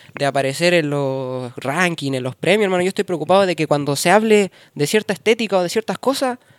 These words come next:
no se pueda pasar a llevar lo que estamos haciendo, ¿cachai? Y creo que eso es parte de nuestra, de nuestro desarrollo artístico, hermano, que tenemos mu-, eh, hacemos esto porque nos gusta demasiado.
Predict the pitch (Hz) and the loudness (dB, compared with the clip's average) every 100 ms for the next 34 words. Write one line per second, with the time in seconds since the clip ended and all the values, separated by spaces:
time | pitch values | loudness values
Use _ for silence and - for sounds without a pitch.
0 | - 156 170 160 180 170 160 175 160 165 | -4 0 2 4 6 6 2 -2 -2 -2
1 | 156 156 147 - 147 139 131 117 110 113 | -2 -2 -4 -4 -4 -4 -6 -6 -8 -8
2 | 156 156 _ _ - 127 143 160 196 - | -8 -10 _ _ -16 -10 -4 -4 -2 0
3 | 196 190 185 185 185 180 - 175 - 170 | 4 6 8 8 6 2 2 0 2 0
4 | 165 160 - 156 151 147 143 139 135 - | 0 -2 0 0 2 0 -2 -4 -6 -16
5 | - - - _ _ - 135 139 139 143 | -20 -20 -20 _ _ -8 -4 -4 -4 -2
6 | 135 135 139 151 160 147 - 190 - 131 | -2 -2 -2 -2 0 0 -2 -8 -6 -8
7 | 120 117 117 120 127 143 147 135 147 - | -8 -8 -8 -6 -6 -6 -6 -8 -10 -10
8 | - 123 123 - 175 170 - 156 143 - | -6 -2 -2 0 0 0 -2 -4 -4 -4
9 | 127 117 147 - 143 123 110 104 - 131 | -6 -2 0 0 0 0 0 -6 -4 -4
10 | - | -6